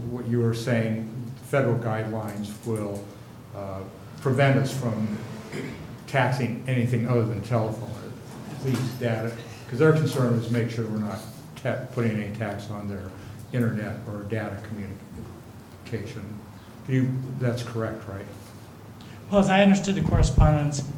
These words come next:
Speaker 2: her concern was that was your concern. Um, but that is a fact, that, uh, federal law, uh, prohibits, uh, local taxation of,
Speaker 1: Okay.
Speaker 2: of internet at the present time. Of course, the federal government, uh, can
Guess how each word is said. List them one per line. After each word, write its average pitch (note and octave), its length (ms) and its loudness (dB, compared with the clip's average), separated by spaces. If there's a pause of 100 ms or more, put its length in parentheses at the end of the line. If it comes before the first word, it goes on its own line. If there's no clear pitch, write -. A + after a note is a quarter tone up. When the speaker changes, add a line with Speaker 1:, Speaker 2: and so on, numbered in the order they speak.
(480)
Speaker 2:
her F#3+ 80 2
concern D#3+ 540 2
was C#3+ 160 6
that D3 220 4
was - 240 -6
your G3+ 180 10
concern. - 600 0 (720)
Um, C#3 460 2 (440)
but - 120 0
that E3+ 200 8
is D#3+ 140 6
a C3+ 40 2
fact, - 420 2 (180)
that, C3+ 340 -2 (420)
uh, C#3 160 0
federal D#3 520 6
law, C3+ 480 4 (580)
uh, C#3 120 -2 (140)
prohibits, - 680 8 (480)
uh, C#3 240 0
local D3 260 10
taxation C#3 640 -2
of, - 240 -6
Speaker 1:
Okay. C3+ 180 2
Speaker 2:
of C3+ 220 -4
internet C3 340 -4 (380)
at D#3 120 -4
the - 60 -8
present - 340 10
time. D3 180 4
Of - 60 0
course, D#3+ 240 0
the - 60 -8
federal D#3 300 2
government, C#3 400 0 (760)
uh, C#3+ 220 -2
can D#3 580 2